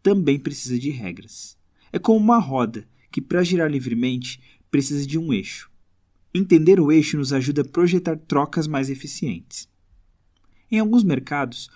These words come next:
o único fator importante é o preço. Quem tiver dinheiro, leva. Mas existem outros, como entrevistas de emprego, doações de órgãos e casamentos,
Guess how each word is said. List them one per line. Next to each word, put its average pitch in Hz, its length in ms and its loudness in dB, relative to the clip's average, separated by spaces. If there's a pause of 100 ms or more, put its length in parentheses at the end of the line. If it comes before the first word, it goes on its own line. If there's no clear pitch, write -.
(180)
o 180 80 2
único 233 240 6
fator 196 320 2
importante 175 480 -2
é 202 60 -2
o - 20 -2
preço. - 540 -2 (260)
Quem 190 160 2
tiver 143 280 2
dinheiro, 151 360 -4
leva. 143 400 -2 (640)
Mas 175 200 4
existem 185 420 0
outros, 160 460 -2
como 147 200 -6
entrevistas 156 520 -2
de 151 80 -6
emprego, 135 520 -2 (320)
doações 151 540 -2
de 143 160 -2
órgãos 135 460 0
e 131 60 -6
casamentos, 131 760 -4